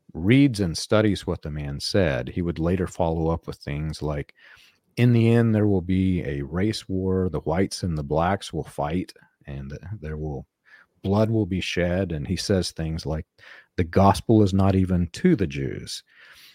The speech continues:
So it's all Christian identity, but Branham specifically was trained by the second in command of the Ku Klux Klan. So <laughs> you had the Christian identity of,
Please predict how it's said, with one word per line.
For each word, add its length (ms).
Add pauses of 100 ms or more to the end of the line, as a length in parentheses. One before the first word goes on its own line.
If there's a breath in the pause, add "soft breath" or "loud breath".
(300 soft breath)
So 340
it's 200
all 220
Christian 440
identity, 800 (220)
but 420 (1160 soft breath)
Branham 340
specifically 760
was 200
trained 500
by 240
the 120
second 440
in 160
command 580
of 220
the 100
Ku 180
Klux 280
Klan. 560 (520 soft breath)
So 420 (120)
<laughs> 140
you 120
had 340 (320 loud breath)
the 60
Christian 360
identity 600
of, 200